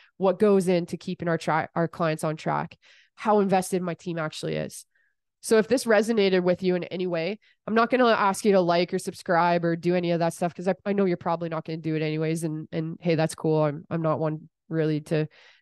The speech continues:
go out of my way to do that either. And by all means, if you wanna subscribe, for sure. But I'm gonna make it a little bit easier for you. Grab this, grab a screenshot.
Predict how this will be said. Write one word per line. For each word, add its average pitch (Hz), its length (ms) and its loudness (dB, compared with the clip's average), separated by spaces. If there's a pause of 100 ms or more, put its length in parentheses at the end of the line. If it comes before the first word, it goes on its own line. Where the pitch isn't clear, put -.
go 202 140 4
out 202 80 4
of 202 60 4
my 196 140 4
way 190 160 4
to 175 80 0
do 170 160 2
that 160 160 2
either. 156 300 0
And 160 220 -8 (440)
by 170 120 -2
all 170 120 2
means, 165 240 -2
if 170 140 -6
you 170 60 -2
wanna 165 180 0
subscribe, 160 460 -4
for 165 120 -4
sure. 165 300 -4 (480)
But 185 60 2
I'm 208 60 2
gonna 208 100 4
make 208 160 2
it - 20 6
a 202 40 6
little 190 140 6
bit 185 120 4
easier 170 360 4
for 165 220 -2
you. 156 220 -4 (680)
Grab 208 240 2
this, 240 320 2 (160)
grab 214 160 0
a 240 40 -2
screenshot. 180 560 -4